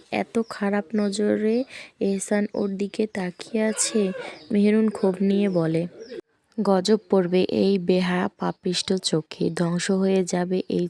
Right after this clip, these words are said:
চোখ, যেন, যে চোখে মানুষের আপত্তিকর,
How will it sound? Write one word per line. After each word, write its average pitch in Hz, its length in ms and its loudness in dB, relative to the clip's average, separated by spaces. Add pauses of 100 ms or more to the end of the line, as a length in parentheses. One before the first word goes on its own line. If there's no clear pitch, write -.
চোখ, 156 320 0 (480)
যেন, 196 480 0
যে 214 540 4
চোখে 202 360 0
মানুষের 190 680 0 (480)
আপত্তিকর, 202 1000 0